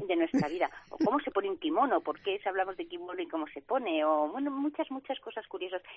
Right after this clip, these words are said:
Y luego también es un, una especie de viaje por Japón en algunos aspectos, porque te cuenta, pues, por ejemplo, eh, los festivales, o, mm, el,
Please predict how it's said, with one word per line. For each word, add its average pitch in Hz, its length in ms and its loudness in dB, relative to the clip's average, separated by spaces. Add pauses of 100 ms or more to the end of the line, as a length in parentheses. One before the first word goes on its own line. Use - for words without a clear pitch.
Y 214 60 -10
luego 285 160 0
también 330 340 6
es - 120 -4
un, 269 220 -4
una 247 100 -6
especie 262 340 -8
de 220 100 2
viaje 233 300 -4
por 214 180 -2
Japón 233 460 2 (360)
en 185 220 -2
algunos 208 400 -4
aspectos, - 420 -8
porque 180 200 -10
te 180 120 -6
cuenta, 202 260 -2
pues, - 140 -10
por 185 120 -4
ejemplo, 185 460 -2 (240)
eh, 180 260 6
los 170 180 0
festivales, 214 960 2
o, 170 440 4
mm, 165 120 -2 (100)
el, - 120 -4